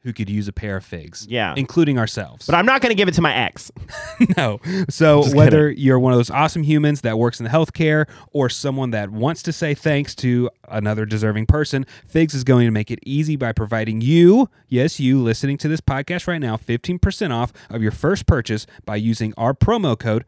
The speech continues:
Speaker 1: shut up.
Speaker 2: Get ready to love your scrubs. Head to wear figs dot com, W E A R F I G S dot com, and enter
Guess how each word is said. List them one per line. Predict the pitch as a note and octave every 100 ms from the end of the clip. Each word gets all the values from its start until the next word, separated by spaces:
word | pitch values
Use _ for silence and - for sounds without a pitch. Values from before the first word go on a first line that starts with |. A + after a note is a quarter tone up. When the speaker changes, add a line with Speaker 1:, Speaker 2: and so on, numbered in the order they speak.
| _
Speaker 1:
shut | - - C3
up. | D3 - _ -
Speaker 2:
Get | A3+ C4+
ready | F#3+ G#3+ A3+
to | G#3+ D3
love | C3+ D#3 F#3+ D#3
your | F3+
scrubs. | - - C#3 B2+ A#2+ G#2+ - - _ _
Head | - F#3 F3+
to | - D#3
wear | A2 A2+ D#3+ F3+ G3+
figs | - C#3 A#2+ A#2 -
dot | - C#3+ -
com, | B2 G#2 G2 - G#2
W | B2+ D3 F#3 C#3+
E | C3+ D3 C#3
A | B2+ D#3+ -
R | A2+ G2+ G2 -
F | D3 -
I | A2+ G2+
G | F#2 B2+ -
S | G2+ G2 -
dot | F#2+ A#2 B2
com, | - A2 G2 F#2+
and | F2 A2
enter | C3 B2+ B2